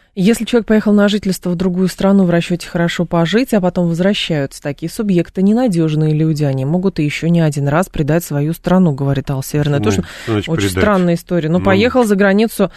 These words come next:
Speaker 2: пожил,
Speaker 1: А,
Speaker 2: вернулся. Я тоже
Speaker 1: да.
Speaker 2: жил за границей, потом вернулся.
Speaker 1: Ну, в смысле, вы же не на Ми шесть поехали работать, правильно?
Speaker 2: Ну, разумеется.
Speaker 1: <laughs> Вот.
Speaker 2: Я работал на, м, французскую
Speaker 1: Да.
Speaker 2: страховую компанию. У меня был кабинет с видом на Булонский лес.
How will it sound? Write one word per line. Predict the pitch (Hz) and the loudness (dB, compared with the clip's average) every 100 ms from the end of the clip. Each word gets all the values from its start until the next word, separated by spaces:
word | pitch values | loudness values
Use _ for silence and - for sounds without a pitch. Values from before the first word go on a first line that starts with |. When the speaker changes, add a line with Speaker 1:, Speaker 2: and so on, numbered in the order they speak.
| - | -2
Speaker 2:
пожил, | 110 107 131 135 | -2 0 0 0
Speaker 1:
А, | |
Speaker 2:
вернулся. | 110 95 107 127 110 | -2 -2 -4 -2 -2
Я | 101 | 0
тоже | 139 117 | -2 0
Speaker 1:
да. | 113 | -2
Speaker 2:
жил | 110 | -2
за | 104 | -2
границей, | 98 107 113 151 - | 0 0 0 -4 -8
потом | - 95 117 113 | -8 -8 -6 -4
вернулся. | 104 92 98 - | -4 -4 -6 -6
Speaker 1:
Ну, | 196 | -4
в | 208 | 0
смысле, | 226 208 | 2 2
вы | 190 226 | 2 2
же | 202 | 4
не | 202 | 4
на | 190 | 4
Ми | 214 | 2
шесть | 311 311 | 0 -2
поехали | - 185 147 151 | 0 0 0 0
работать, | 160 170 - - | 0 0 -4 -2
правильно? | 170 233 185 160 | 0 2 2 0
Speaker 2:
Ну, | - 190 | 0 0
разумеется. | 127 123 98 85 | 0 0 0 2
Speaker 1:
<laughs> | |
Вот. | 247 | 2
Speaker 2:
Я | 101 92 95 110 110 104 104 101 | 2 -2 -2 0 0 0 -2 -2
работал | 117 120 117 110 107 | -2 -2 -6 -4 -4
на, | 104 104 104 98 92 87 | -2 0 0 0 -2 -6
м, | 87 90 92 92 92 87 | -10 -10 -10 -8 -8 -4
французскую | 110 113 - - - 98 92 87 82 80 82 | -2 -2 -6 -12 -8 -4 -4 -4 -6 -10 -10
Speaker 1:
Да. | 80 80 | -6 -6
Speaker 2:
страховую | 160 117 110 95 | -4 -2 -2 -2
компанию. | - 101 - 156 180 135 95 87 85 82 90 85 | -2 -4 -2 -4 -2 -2 -2 -2 -4 -8 -12 -14
У | |
меня | 87 90 98 107 104 | -12 -8 -4 -2 -2
был | 95 92 85 - | -2 -6 -8 -12
кабинет | 90 101 104 90 - _ _ - - - _ 90 | -8 -4 -4 -4 -8 _ _ -20 -20 -20 _ -16
с | 90 | -2
видом | 113 110 98 98 | 2 2 0 -4
на | 92 | -4
Булонский | 104 107 95 - 113 | -4 -4 -6 -6 -4
лес. | - 175 | -4 -8